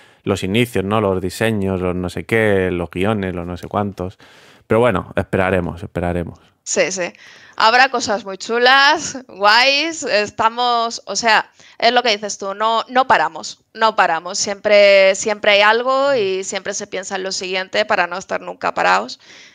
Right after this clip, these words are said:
Speaker 2: Y, y habrá cositas, así que nada, a ver,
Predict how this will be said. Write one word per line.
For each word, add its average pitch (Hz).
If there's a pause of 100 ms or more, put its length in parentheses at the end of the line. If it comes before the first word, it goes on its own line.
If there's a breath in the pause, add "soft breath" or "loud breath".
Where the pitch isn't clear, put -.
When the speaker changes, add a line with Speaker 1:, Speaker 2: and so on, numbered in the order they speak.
(180 loud breath)
Speaker 2:
Y, 185
y 196
habrá 190
cositas, -
así 185
que 180
nada, 180
a 190
ver, 185